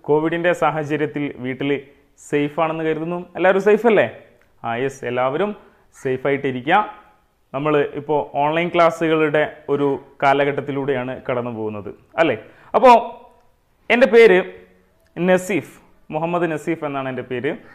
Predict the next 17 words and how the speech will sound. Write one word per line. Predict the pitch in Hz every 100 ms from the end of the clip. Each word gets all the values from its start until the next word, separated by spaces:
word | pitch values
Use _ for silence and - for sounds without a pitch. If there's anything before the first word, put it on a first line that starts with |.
| - _ _ -
ഞാൻ | 220
നിങ്ങളുടെ | 208 196 175 185
ജോഗ്രഫിയുടെ | 180 170 185 196 220 220 214 175 214 208 - _
അധ്യാപകനാണ്. | 143 135 131 120 110 107 92 - _ - _ _ _ -
ഓക്കെ, | 196 123 - - - -
അപ്പോൾ | 226
നമ്മൾ | 262 269 285
ഇന്ന് | 269 277 247 202
discuss | 185 202 226
ചെയ്യുന്ന | 226 226 220
സബ്ജക്റ്റ് | 208 226
ഏതായിരിക്കും? | 220 220 226 214 214 - - 196
Yes, | 208
of | 208 202 220
course, | 196 196
ഏതാണ്? | 190 190 185 185 - -
ജോഗ്രഫിയാണ്, | 143 151 147 156 160 151